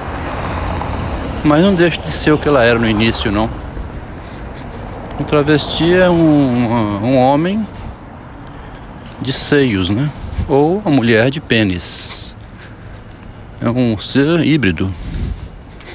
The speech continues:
Em última instância é isso, né? Faz programa com homem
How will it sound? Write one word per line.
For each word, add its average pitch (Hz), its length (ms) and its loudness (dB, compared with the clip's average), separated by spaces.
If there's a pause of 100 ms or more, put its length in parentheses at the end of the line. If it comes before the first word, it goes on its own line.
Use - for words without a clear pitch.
(1700)
Em 117 100 2
última 127 300 4
instância 185 460 2
é 277 40 4
isso, 135 320 2
né? 117 180 0 (1700)
Faz 123 240 4
programa 107 520 2
com 143 280 2
homem 170 320 4